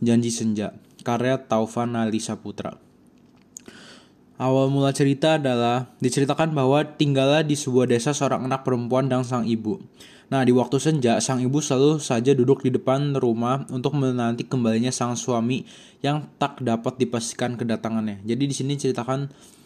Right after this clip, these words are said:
seorang ibu dan anak di rumah berdua, dan dia selalu mengharapkan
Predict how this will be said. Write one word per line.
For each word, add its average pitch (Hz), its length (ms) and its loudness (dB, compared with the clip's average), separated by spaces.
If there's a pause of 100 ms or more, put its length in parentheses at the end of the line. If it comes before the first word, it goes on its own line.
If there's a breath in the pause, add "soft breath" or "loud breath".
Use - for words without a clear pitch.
(540 loud breath)
seorang 127 320 -2
ibu 131 480 2
dan 139 240 0
anak 127 480 -2 (720)
di 123 160 2
rumah 127 400 2
berdua, 123 640 2 (560 soft breath)
dan 123 160 0
dia 143 80 6
selalu 143 560 0 (240)
mengharapkan 127 640 -4